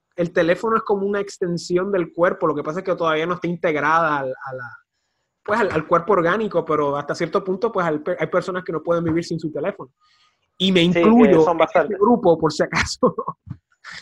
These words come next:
Speaker 2: Yo también. <laughs>
Speaker 1: El truco es, y eso, y eso yo lo menciono en otra canción después en Tragedia y Esperanza, eh, en Tecnopolio,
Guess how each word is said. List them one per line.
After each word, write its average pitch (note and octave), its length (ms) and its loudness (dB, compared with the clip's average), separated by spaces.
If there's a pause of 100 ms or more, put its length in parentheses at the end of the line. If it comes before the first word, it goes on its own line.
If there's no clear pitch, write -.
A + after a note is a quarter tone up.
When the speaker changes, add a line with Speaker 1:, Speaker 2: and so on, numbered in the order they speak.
(180)
Speaker 2:
Yo G3 180 2
también. F3 500 2
<laughs> A3 460 0
Speaker 1:
El F3 200 -4
truco G#3+ 320 2
es, G#3+ 200 -2
y F3 60 0
eso, G#3 240 0
y F#3 80 2
eso F#3 140 0
yo G3+ 120 6
lo G#3 80 6
menciono G3 380 0
en F#3 100 -2
otra F3+ 200 -2
canción F3+ 320 -4
después F3+ 320 -2
en F3+ 80 -6
Tragedia D#3+ 420 -2
y F3 60 -4
Esperanza, E3 640 -6
eh, C#3 320 -8
en C#3+ 100 -12
Tecnopolio, D3+ 720 -2